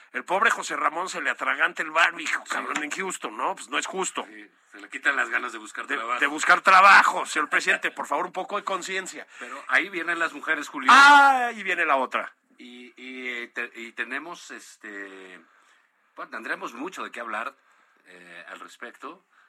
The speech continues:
Speaker 2: Tenemos, este, una invitada, tenemos a, a, a María Fernanda Vergara, este, eh, con nosotros. Ella es, eh, analista,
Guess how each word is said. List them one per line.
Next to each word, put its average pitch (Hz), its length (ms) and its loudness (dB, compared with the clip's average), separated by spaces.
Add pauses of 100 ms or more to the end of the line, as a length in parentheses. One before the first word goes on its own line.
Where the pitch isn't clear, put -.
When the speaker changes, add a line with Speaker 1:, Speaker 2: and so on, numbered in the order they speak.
(180)
Speaker 2:
Tenemos, 113 460 -16
este, - 240 -20
una 87 840 -16
invitada, 147 600 -12
tenemos 117 320 -18
a, 104 100 -16 (140)
a, 95 560 -16 (420)
a 104 80 -18
María 110 240 -14
Fernanda 127 400 -12
Vergara, 123 540 -10 (720)
este, - 280 -20
eh, 95 680 -20
con 101 100 -20
nosotros. 120 440 -8
Ella 110 180 -10
es, 104 120 -12
eh, 98 380 -14
analista, 107 720 -10